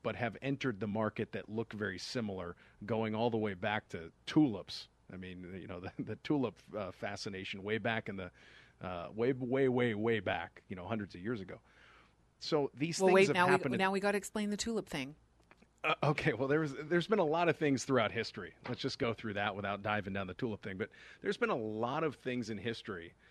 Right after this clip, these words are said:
Speaker 1: that at times were viewed as insatiably valuable.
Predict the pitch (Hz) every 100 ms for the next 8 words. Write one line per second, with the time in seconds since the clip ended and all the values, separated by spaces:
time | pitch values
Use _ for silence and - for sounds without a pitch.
0 | - - 107 113 _ _ _ _ 127 127
1 | - - 170 127 92 90 - - _ _
2 | - 107 117 107 92 113 135 139 - 107
3 | 110 104 - - _ _ _ _ _ 123
4 | 113 - 131 120 135 107 90 107 101 90
5 | 87 85 82 78 -